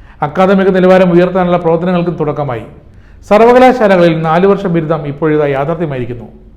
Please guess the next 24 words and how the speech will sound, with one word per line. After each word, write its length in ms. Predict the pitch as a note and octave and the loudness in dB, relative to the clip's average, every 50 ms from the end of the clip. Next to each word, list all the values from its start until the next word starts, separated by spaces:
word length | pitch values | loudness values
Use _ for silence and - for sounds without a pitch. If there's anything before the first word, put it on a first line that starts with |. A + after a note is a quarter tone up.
| - - - _ - - - _ _ _ - - - - - - F3 | -20 -20 -20 _ -20 -20 -20 _ _ _ -20 -20 -20 -20 -10 0 4
വ്യവസായ 420 | G#3 A3+ B3 C4 B3+ D4+ D4 D4 C#4+ B3+ G#3 G#3 | 6 6 6 6 4 4 4 6 6 4 4 2
ഐ 40 | G#3+ G3+ | 0 0
ടി 80 | - B3 A3 G#3 | 0 0 0 0
മേഖലകളിലെ 440 | G#3 F#3+ G3+ G3 F#3 F3+ F3 F3 E3+ F3+ | 0 2 2 2 2 2 2 0 -2 0
കുതിപ്പ് 280 | F#3 E3+ F3 G3 F#3 G3+ | -2 -2 -2 0 -2 -4
ഇപ്പോഴും 240 | F3 F3 F#3 E3+ D#3+ D3 | -4 -2 -2 -2 -2 -2
തുടരുകയാണ്. 520 | D#3 C#3 C#3+ D#3 F3+ E3 C#3+ B2+ A2+ G#2+ - - - - - - _ - - - - - - D3+ | -4 -4 -2 -2 -2 -2 -4 -6 -6 -8 -12 -18 -20 -20 -20 -20 _ -20 -20 -20 -20 -10 -4 0
രാജ്യത്തെ 320 | F3+ F3 F#3 G#3 G3+ G#3+ G#3+ G3 F#3 | 2 4 4 2 2 4 2 4 4
ആദ്യത്തെ 260 | G3 G#3 F#3+ A3+ G3+ E3+ | 4 2 2 2 0 0
ഡിജിറ്റൽ 260 | E3+ E3+ F3+ - A3+ G#3 | 0 -4 -4 -4 -2 0
യൂണിവേഴ്സിറ്റി 380 | G3+ F#3+ F#3 F3+ G3 F3 F#3 F3 D#3+ D#3 | 0 0 0 -2 -4 -2 0 0 0 2
യാഥാർത്ഥ്യമായി 500 | D3+ D#3 D#3 G3 F#3 G3 F#3+ F3 F3 E3 D3+ | 0 0 -2 -2 -4 -4 -2 -2 -2 -2 -2
കഴിഞ്ഞു 200 | E3 D3+ D3+ D#3 D3+ C#3+ | -2 -2 -2 -4 -6 -6
തിരുവനന്തപുരത്ത്. 520 | C#3 D3 D3+ D#3 D3+ D3 C3+ - - - - - - - - - - - - - - - - - - C3 | -4 -6 -4 -4 -2 -4 -4 -6 -8 -14 -18 -18 -20 -20 -20 -20 -20 -20 -20 -20 -20 -20 -20 -10 -6 -6
ഐ 40 | D3+ D3+ | -4 -2
ടി 80 | F#3+ G3 G3 | -2 -2 0
മേഖലയിൽ 400 | F#3+ F3 F#3 F#3 F#3 E3+ D3+ B2+ A#2 - - - - - - - C#3+ | 0 0 2 2 2 2 2 0 -4 -8 -12 -16 -20 -20 -14 -10 -6
നൂറിലധികം 560 | D3 D#3 F3 F3+ F3+ F3 F3 F#3 F#3 F#3+ F#3 E3+ | -2 0 0 0 2 2 0 0 0 -2 -2 -2
വൻകിട 200 | D#3+ E3+ F3+ F#3 F#3 F#3 | -2 -2 -2 -2 -2 -2
കമ്പനികളെ 360 | F3 E3+ F3 F3 E3 D#3+ E3 D#3+ E3+ | -2 -2 -2 -2 -2 -2 -2 -4 -4
പുതുതായി 300 | D#3 D3 D3+ E3 F3+ D#3+ C#3 | -6 -6 -2 -2 -2 -2 -2
എത്തിച്ചു. 280 | - B2+ A#2+ - C3+ D#3 - - - - - - - D3 | -6 -10 -12 -12 -16 -16 -16 -20 -20 -20 -20 -8 -6 -4
അങ്ങനെ 260 | D#3+ E3+ E3 E3 D3 - - - - - - - - - | -4 -2 -2 -2 -4 -6 -10 -14 -20 -20 -20 -18 -6 -6
പതിനായിരത്തിലധികം 800 | C3 C3 C#3+ E3 F3 F3+ F#3 F3 F3 E3+ D3+ D3 D#3+ E3 F3+ D#3+ | -4 -4 -2 0 0 2 0 0 0 -2 -2 -4 -2 -4 -4 -4